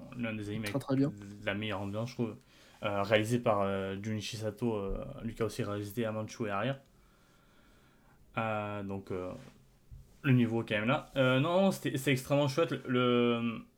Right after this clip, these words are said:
Speaker 1: la, le, le, comment dire, le sujet de la poterie, bah, c'est pas le truc le plus populaire ou le plus connu.
Speaker 2: Mm.
Speaker 1: Donc c'est aussi chouette d'avoir un truc, euh, sur ce sujet. Et, euh,
Speaker 2: Et surtout que
Speaker 1: c'était,
Speaker 2: ça
Speaker 1: c'était un truc, euh, c'était une, euh, c'était censé faire de la pub, non, à une région ?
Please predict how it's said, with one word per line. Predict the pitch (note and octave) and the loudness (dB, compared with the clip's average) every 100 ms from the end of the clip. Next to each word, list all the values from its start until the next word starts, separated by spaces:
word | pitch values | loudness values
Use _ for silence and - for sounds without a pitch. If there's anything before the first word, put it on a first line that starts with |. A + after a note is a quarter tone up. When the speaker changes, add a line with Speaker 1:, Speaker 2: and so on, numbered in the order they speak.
| _ _ _ _ _ - | _ _ _ _ _ 0
Speaker 1:
la, | C3+ B2 A#2 A#2 A2+ | 4 4 4 2 0
le, | A#2 A2+ | -2 -2
le, | A2+ A2 G#2+ G#2+ | -2 -2 -4 -6
comment | - G#2+ | -6 -2
dire, | G#2+ | 0
le | G#2+ | -2
sujet | - C3+ | -2 0
de | C#3 | 2
la | |
poterie, | B2 B2+ - C3+ | 2 2 0 -2
bah, | A2 | -2
c'est | - - | -4 -4
pas | G2+ | -6
le | |
truc | G2+ A#2+ | -6 -6
le | G#2 | -6
plus | - - | -6 -8
populaire | G2+ - A2 G#2 | -8 -4 -4 -2
ou | G2+ | -6
le | |
plus | - - | -8 -4
connu. | A2 B2+ F3 - D#3+ | 2 2 2 -8 -8
Speaker 2:
Mm. | D#3 - - - | -8 -8 -20 -8
Speaker 1:
Donc | G#2 G2+ | -6 -4
c'est | |
aussi | A2 - A2 | -4 -4 -4
chouette | A2+ | -2
d'avoir | G#2 G2 | 0 -2
un | F#2+ | -2
truc, | - - A#2 G#2 | -6 -8 -6 -4
euh, | F#2+ F#2 F#2+ | -6 -6 -8
sur | F#2+ G#2 | -10 -10
ce | - G#2 | -8 -8
sujet. | - G#2 C#3+ F3 - _ - - - - - _ _ _ B2+ | -8 -6 -4 -6 -12 _ -20 -20 -20 -20 -20 _ _ _ 4
Et, | B2+ B2 | 6 6
euh, | B2 | 6
Speaker 2:
Et | C#3+ | 6
surtout | F#3 D4 | 8 8
que | |
Speaker 1:
c'était, | G#3+ F3 | 10 8
Speaker 2:
ça | - _ - | 6 _ -10
Speaker 1:
c'était | - C3 C#3 | -4 0 4
un | C#3 | 4
truc, | C3+ E3 | 2 4
euh, | C#3 B2 B2+ | 6 6 4
c'était | - B2 | 2 2
une, | A#2 | 2
euh, | A#2 A#2 A2+ A2 G#2+ G#2 B2+ | 2 0 0 -2 -6 -8 -10
c'était | - B2+ | -4 0
censé | C3 C#3 D#3 | 2 2 2
faire | D#3 | 4
de | A#2+ | 4
la | A#2 | 4
pub, | - E3 | 0 0
non, | D#3 D#3 | 0 2
à | |
une | C3 | 2
région ? | B2 B2 E3+ | 4 4 2